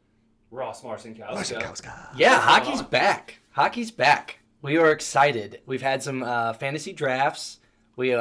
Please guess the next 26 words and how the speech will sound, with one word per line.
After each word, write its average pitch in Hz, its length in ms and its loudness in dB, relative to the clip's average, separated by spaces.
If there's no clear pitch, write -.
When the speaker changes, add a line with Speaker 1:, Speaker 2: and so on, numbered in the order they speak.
Speaker 3:
I 120 100 -2
wanna 139 200 0
talk 139 200 0
about 131 220 0
the 127 120 -4
new 135 320 -4
divisions, 151 920 -4
um, 110 440 -4
the 120 80 -10
sponsors 143 600 -4
maybe. 151 500 0
I 131 80 -6
mean, 127 300 -8
there's 160 140 -4
a 185 40 -2
lot 180 120 4
of 170 80 2
stuff 180 160 -2
happening 160 420 -4
in 113 120 -6
the 110 180 -6
N 123 100 -8
H 120 180 -8
L 123 160 0
world, 101 300 -8
and 104 140 -16